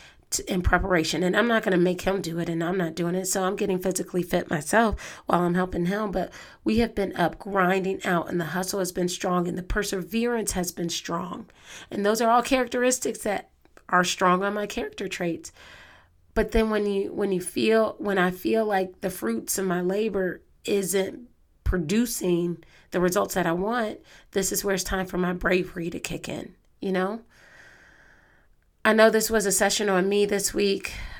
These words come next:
Um, I, I really, like, if you're in that place of hurting or longingness or wantingness, relation, with your relationships, with your friendships, with y-, your professional,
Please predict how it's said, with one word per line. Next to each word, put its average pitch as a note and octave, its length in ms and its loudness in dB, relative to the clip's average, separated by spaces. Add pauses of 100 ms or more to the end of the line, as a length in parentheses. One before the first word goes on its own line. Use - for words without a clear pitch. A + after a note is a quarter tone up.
Um, F#3+ 640 0 (680)
I, G#3+ 220 6
I G#3+ 100 4
really, A3+ 400 2
like, G#3+ 200 -4
if G#3 140 -6
you're B3+ 140 -4
in A#3+ 80 -4
that G3+ 160 -4
place F#3+ 260 -4
of F3 120 -10
hurting F#3+ 440 0
or F3+ 140 0
longingness F#3 640 0
or F#3 80 -2
wantingness, F#3 760 -2 (1040)
relation, G3 800 0
with F#3+ 240 -2
your F3+ 120 2
relationships, F#3+ 840 -4 (380)
with F#3 200 -2
your F#3 200 -2
friendships, F#3 840 -2 (340)
with F#3+ 240 -2
y-, A2 220 -6 (220)
your F#3 260 0
professional, F#3+ 1120 2